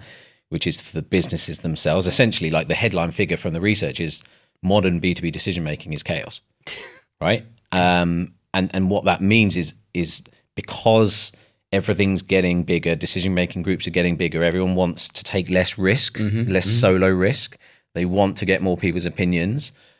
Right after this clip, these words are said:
Speaker 1: The decision making groups are getting bigger, they're getting messier, they involve different people from different departments. From a business point of view, there is a point where that becomes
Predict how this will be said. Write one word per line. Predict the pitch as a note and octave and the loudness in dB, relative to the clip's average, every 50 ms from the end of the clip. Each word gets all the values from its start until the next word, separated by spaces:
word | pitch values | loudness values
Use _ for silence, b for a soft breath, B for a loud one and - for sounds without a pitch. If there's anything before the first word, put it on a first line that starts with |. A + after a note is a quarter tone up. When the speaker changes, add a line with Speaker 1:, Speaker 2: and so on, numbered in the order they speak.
| b b b | b b b
Speaker 1:
The | - G2 G2 F#2 F2+ G2+ | -8 -6 -6 -2 -2 -2
decision | G#2 - G#2 - B2+ A2 A2 A2+ | 0 0 0 0 0 2 2 2
making | A2 G2 - F2 | 0 0 -2 -2
groups | G2 G2 - - | -2 -2 -2 -2
are | F2+ | -2
getting | D#2+ F2+ F2+ F2+ F2 | 0 0 2 0 0
bigger, | D2 G#2 G#2+ G2+ G#2+ G#2+ G#2 | 2 2 2 4 4 4 4
they're | F#2+ F2 | 2 0
getting | E2 E2+ E2 D#2+ E2+ F#2+ | -2 -2 -2 -2 -2 0
messier, | G#2 G2+ G2+ - G#2 G2+ G2 | 0 0 0 0 0 0 2
they | F#2 D2+ | 0 0
involve | D#2 E2 E2 F#2+ F#2+ F2+ E2+ | -2 -2 -2 -2 -2 -2 -2
different | F2+ - E2 C#2 - | -6 -6 -6 -6 -4
people | G#2 E2+ E2 | -4 -4 -4
from | D#2+ F2 D2+ | -6 -6 -6
different | D#2+ D#2+ D#2+ - - | -6 -8 -8 -12 -8
departments. | - - A2+ A2 F2 F#2+ F#2+ - B B B B B B B _ - | -2 0 2 2 2 0 -2 -4 B B B B B B B _ -10
From | - - A#2 A#2 | -4 -2 0 0
a | A2 | 0
business | A2+ - B2+ C#3 C3+ C3 B2+ F#2+ - | 2 2 2 2 4 2 0 0 0
point | - - - G#2+ F2+ D2 | -4 -4 -2 -2 -2 -2
of | E2+ | -2
view, | D#2+ F#2 A2+ B2 E2 D2 D2+ D#2 E2+ F2 | 0 2 4 4 4 2 0 -4 -4 -4
there | F2 E2+ E2+ G2 F#2+ | -6 -2 0 0 2
is | G2 F#2 F#2+ | 2 2 0
a | F2+ | -2
point | - - A#2+ A#2 A2+ - | 0 0 0 2 2 2
where | F2 | 0
that | F2 F#2 - | 0 -2 -2
becomes | - - - F#2 E2+ | -4 -4 -4 -4 -6